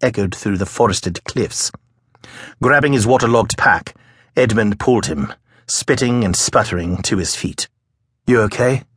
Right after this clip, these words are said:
he asked. "Yeah," Pond said, coughing.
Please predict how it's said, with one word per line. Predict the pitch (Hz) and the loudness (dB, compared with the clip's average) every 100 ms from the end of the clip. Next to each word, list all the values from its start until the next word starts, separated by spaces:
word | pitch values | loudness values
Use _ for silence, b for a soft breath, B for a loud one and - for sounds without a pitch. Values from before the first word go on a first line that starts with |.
| _ _ | _ _
he | - 87 | -6 -4
asked. | 87 - - _ _ _ _ _ _ _ _ | -4 -8 -16 _ _ _ _ _ _ _ _
"Yeah," | 120 120 92 - - _ _ _ _ _ - | 2 2 2 -4 -6 _ _ _ _ _ -8
Pond | - 85 76 | -2 0 -2
said, | - 87 85 - - | -2 -2 -4 -10 -6
coughing. | - - - - | -6 -4 -6 -10